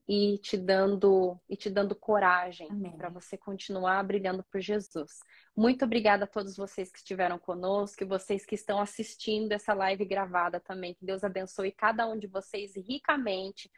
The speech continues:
Speaker 1: ajude cada um a, a viver de
Speaker 2: Amém.
Speaker 1: acordo com, com a vontade do Senhor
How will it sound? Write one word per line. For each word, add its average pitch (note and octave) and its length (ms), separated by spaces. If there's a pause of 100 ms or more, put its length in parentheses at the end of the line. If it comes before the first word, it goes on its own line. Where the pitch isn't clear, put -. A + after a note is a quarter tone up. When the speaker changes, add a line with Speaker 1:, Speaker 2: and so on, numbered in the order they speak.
(300)
Speaker 1:
ajude G3 420
cada G3 380
um G3+ 240 (420)
a, F3 640 (180)
a G3 120
viver G#3 580
de G#3 80
Speaker 2:
Amém. G3+ 100
Speaker 1:
acordo G#3 340
com, F#3 540
com G3 140
a F#3+ 60
vontade F#3 480
do F3+ 100
Senhor F#3+ 580